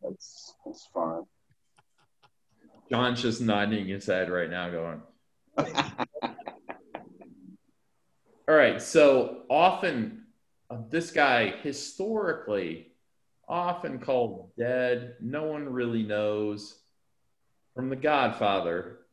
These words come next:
Speaker 2: from Barney Miller, from the spin-off Fish, Abe Vigoda.
Speaker 1: He's dead.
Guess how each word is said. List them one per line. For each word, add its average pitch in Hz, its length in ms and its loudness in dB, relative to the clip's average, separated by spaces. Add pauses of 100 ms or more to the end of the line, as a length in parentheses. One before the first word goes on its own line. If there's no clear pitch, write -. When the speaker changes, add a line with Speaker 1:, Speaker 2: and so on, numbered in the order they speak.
Speaker 2:
from 160 340 -4
Barney 160 380 0
Miller, 127 960 0 (600)
from 131 420 -6 (400)
the 139 140 0
spin-off 139 800 -4 (220)
Fish, - 580 -8 (540)
Abe 151 300 -2 (280)
Vigoda. 110 760 0 (680)
Speaker 1:
He's 165 180 8
dead. 104 300 0